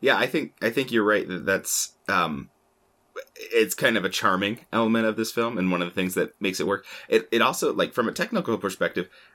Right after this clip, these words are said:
that's a challenge that they had to deal with, because normally you would kind of create, like, a, a walking,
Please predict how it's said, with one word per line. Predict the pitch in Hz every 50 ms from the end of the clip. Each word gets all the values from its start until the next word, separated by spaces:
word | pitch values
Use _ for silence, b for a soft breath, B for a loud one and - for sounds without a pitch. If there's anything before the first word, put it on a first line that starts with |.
| B B _
that's | - 101 110 110 107
a | 92
challenge | - - 101 87 90 101 117 135 139 -
that | - 101 90
they | - 90 90 90
had | 95 95 90 82 -
to | - 95
deal | 80 - 87 85 85
with, | 101 120 131 - - - - -
because | 107 95 - 104 95 90 90 82 - - - - _ _ _ _ _ -
normally | 92 101 107 113 113 110 110 107 104 101 98
you | 98 92 87
would | 87 -
kind | - - 110 107 104
of | 92 85 - _ _ _
create, | - - - 104 95 92 80 -
like, | - 76 - - - _ b b b b b b _ _ -
a, | 104 101 92 85 82 - _ _ _ -
a | 101 95
walking, | 92 87 90 95 95 95 98 - - 98 90 87 85 85 85 -